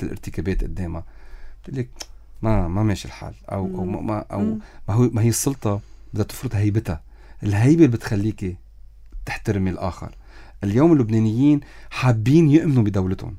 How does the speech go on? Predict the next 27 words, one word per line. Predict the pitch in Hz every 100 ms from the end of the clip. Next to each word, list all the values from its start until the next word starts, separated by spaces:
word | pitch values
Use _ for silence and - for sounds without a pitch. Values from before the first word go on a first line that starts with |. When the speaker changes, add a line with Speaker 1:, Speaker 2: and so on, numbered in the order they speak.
| - -
Speaker 1:
وحابين | - - 107 113 147
يدعموها | 131 113 107 127 135
Speaker 2:
بدهم | 107
Speaker 1:
ويساعدوها، | - 262 - - 403
Speaker 2:
إياها | 339 320
للدولة. | 240 -
Speaker 1:
بس | - 269
بده | 233 123
إياها | 151
الدولة | 156 127 143
تكون | 175 - 220
دولة، | 285 330 151 101 - - -
ما | -
فيها | 233
تكون | 185 196
دولة | 165 160 135
بس | 127
بالشعارات. | 117 - 110 98 90 - - - -
ه-، |
ه-، | 147 127 -
ه-، | - 143 135 -
هون | 104 175 220
علقانين | 143 117 117 110
نحن، | - 85 - - -
يعني | 92 95
علقانين | 98 113 175
بهالدويمة | 151 143 131 120 110 113 107 95